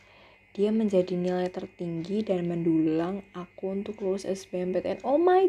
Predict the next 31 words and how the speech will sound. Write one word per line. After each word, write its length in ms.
God, 240
wow! 880
Is, 320
mantap 480
lah. 240
Nilai 240
kuantitatifnya 800
dia 160
menjadi 400
nilai 160
yang 80
tertinggi 400
loh, 160
boy. 240
Is, 320
gimana 720
lu? 720
Ajarin 560
lah. 320
Kayaknya 420
aku 80
har-, 240
abis 240
ini 160
bakal 320
kontak 320
masnya 400
deh, 80
suruh 240
ngajarin 480
aku 560